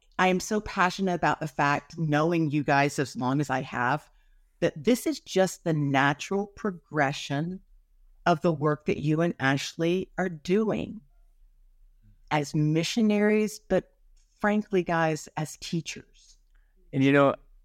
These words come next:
Speaker 2: I've been saying this for, for a while to people who, who come down here and are part of this ministry with us. You know,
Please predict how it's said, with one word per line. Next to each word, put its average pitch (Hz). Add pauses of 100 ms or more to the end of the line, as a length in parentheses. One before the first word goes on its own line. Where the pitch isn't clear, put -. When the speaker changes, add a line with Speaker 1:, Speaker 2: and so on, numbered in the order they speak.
(580)
Speaker 2:
I've 123
been 123
saying 135
this 107
for, 98
for -
a 92
while 95
to 101
people 90 (920)
who, 113
who 104
come 107
down 101
here 92
and 87
are 82
part 92
of 85
this 87
ministry 92
with 90
us. 87 (240)
You 98
know, 92